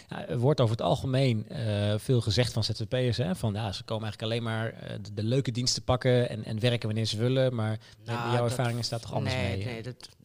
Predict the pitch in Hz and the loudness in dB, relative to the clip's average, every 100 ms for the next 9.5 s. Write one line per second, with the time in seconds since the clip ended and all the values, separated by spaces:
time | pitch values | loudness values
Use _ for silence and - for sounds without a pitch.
0 | - - 131 _ - 131 139 139 139 139 | -18 -10 -10 _ -14 -10 -8 -8 -8 -8
1 | 165 156 131 120 123 - 131 143 151 147 | -8 -8 -8 -10 -12 -12 -8 -6 -6 -8
2 | - 120 123 139 _ - 107 _ - 123 | -10 -10 -10 -12 _ -14 -14 _ -14 -10
3 | 135 135 131 131 135 131 127 - _ _ | -6 -6 -6 -8 -8 -8 -12 -16 _ _
4 | _ _ _ _ _ - 139 123 123 127 | _ _ _ _ _ -10 -8 -8 -10 -6
5 | 143 165 110 139 143 151 - _ _ _ | -6 -6 -8 -8 -8 -10 -12 _ _ _
6 | _ _ _ _ _ _ _ _ - 131 | _ _ _ _ _ _ _ _ -14 -10
7 | 127 139 131 123 131 131 143 127 120 127 | -8 -6 -6 -6 -8 -8 -10 -8 -8 -8
8 | 156 127 147 120 85 120 127 131 113 98 | -12 -16 -14 -10 -8 -10 -8 -8 -8 -10
9 | 95 98 90 95 | -12 -14 -14 -16